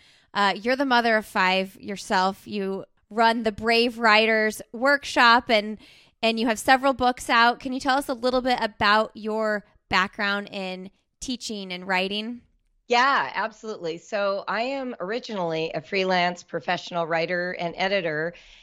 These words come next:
Speaker 2: and I also homeschooled my five kids. And during the years that I was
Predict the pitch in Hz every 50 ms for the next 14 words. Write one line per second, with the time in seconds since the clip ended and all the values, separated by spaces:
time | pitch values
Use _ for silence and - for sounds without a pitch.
0 | - _ - 180 180 185 185 185 185 180 185 180 185 - - 175 180 196 - -
1 | - 180 165 165 180 175 - - 185 185 185 185 - - 170 170 165 170 165 170
2 | 160 160 - - 156 151 151 - - - 226 226 185 160 156 151 - - _ _
3 | _ _ _ _ - - 180 175 160 202 196 202 226 240 226 202 196 170 180 180
4 | 180 175 175 160 - - 190 180 165 165 160 156 165 160 160 156 - _